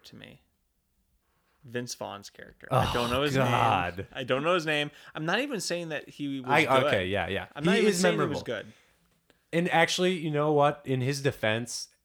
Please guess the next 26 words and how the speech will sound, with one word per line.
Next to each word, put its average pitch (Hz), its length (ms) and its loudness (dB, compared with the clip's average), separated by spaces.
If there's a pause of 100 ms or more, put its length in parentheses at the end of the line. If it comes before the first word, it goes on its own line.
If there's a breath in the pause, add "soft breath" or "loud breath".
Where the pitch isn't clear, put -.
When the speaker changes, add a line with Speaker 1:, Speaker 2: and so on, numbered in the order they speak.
Speaker 2:
after 117 380 0
watching 110 600 0
Jurassic 98 420 -2
Park 98 300 -4
Claw 92 280 0
Mark, 101 380 -2 (200)
I 98 300 -2 (180)
was 120 180 -2
kind 208 240 6
of 202 100 4
Speaker 1:
<laughs> - 0 -
Speaker 2:
hoping 175 560 4
Vince 139 320 0
Vaughn 127 300 2
was 117 220 -6
gonna 110 220 -2
show 98 300 -2
up. 92 200 0 (1120 soft breath)
It - 160 0
could 220 140 4
have 202 80 6
used 185 260 6
Speaker 1:
Vince 170 100 6
Speaker 2:
a 160 40 6
little 226 140 8
Speaker 1:
Vaughn, 214 260 4